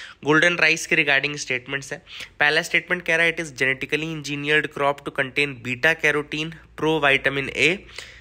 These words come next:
दूसरा स्टेटमेंट कह रहा है, "India became the first Asian country to approve commercial production of the rice variety in two thousand twenty-one।" तीसरा कह रहा है, "It is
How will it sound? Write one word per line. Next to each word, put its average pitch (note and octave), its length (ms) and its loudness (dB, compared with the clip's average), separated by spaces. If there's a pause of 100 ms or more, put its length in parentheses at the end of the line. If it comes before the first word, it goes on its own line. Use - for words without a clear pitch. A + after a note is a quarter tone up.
(200)
दूसरा F3+ 260 2
स्टेटमेंट F3+ 460 0
कह E3+ 100 4
रहा E3+ 120 6
है, F#3+ 240 0
"India D#3+ 380 4
became D#3+ 460 0
the D#3+ 100 -2 (140)
first F3+ 180 4
Asian F#3 640 -2
country C3 400 -4 (100)
to C#3+ 40 -4
approve C#3+ 380 -2 (140)
commercial C#3+ 400 2
production C#3 480 -2
of C3 160 -6
the B2 80 -2
rice C3+ 360 0
variety C#3+ 360 2
in C#3 160 -10
two B2 120 -10
thousand A#2+ 340 -8
twenty-one।" A2 500 -2 (480)
तीसरा F3+ 300 4
कह E3+ 160 4
रहा F3 120 6
है, E3+ 160 4
"It E3+ 60 2
is - 160 -6